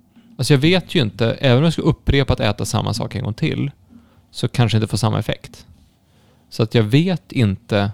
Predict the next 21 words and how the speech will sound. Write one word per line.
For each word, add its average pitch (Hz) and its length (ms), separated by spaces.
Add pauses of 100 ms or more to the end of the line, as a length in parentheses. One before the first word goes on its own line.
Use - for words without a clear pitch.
(760)
Det 127 100
är 117 40
väldigt 135 220
svårt 151 460
att, - 300
att - 260
sätta - 280
finger 107 240
på - 120
exakt - 640
vad 110 120
det 104 40
var - 260 (400)
som - 200
fick - 500 (340)
magen 101 320
att 95 60
bli 101 80
dålig 95 400 (100)
eller 101 300 (160)
huvudvärken. 113 580